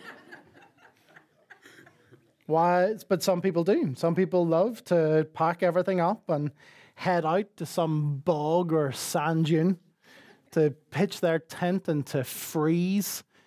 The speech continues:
to have to go to the toilet outside, to cook over some small, insignificant camping stone, stove, to sleep badly on the ground, to wake up dirty and tired,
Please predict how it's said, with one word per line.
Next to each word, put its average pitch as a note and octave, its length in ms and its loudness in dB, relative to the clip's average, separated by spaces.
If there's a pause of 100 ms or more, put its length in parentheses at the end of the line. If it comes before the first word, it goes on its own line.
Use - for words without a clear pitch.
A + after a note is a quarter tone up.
(280)
to E3 100 -4
have E3 240 -2
to C#3+ 360 -4
go E3+ 120 2
to D3+ 80 -4
the C#3+ 100 -2
toilet F3 540 0
outside, D3+ 760 -2
to D3+ 40 -6
cook F3 340 -2
over D3+ 220 0
some C#3+ 380 -2 (640)
small, E3+ 800 2
insignificant D#3+ 920 0
camping E3 500 -2
stone, E3 640 0
stove, E3+ 540 2
to C3+ 220 0
sleep F3 440 0
badly D#3+ 540 0
on G3 300 2
the D#3 120 -2
ground, F3 640 0 (2000)
to G3 100 2
wake F#3+ 300 2
up E3+ 340 0
dirty F3+ 440 2
and D3 140 -2
tired, F#3 720 0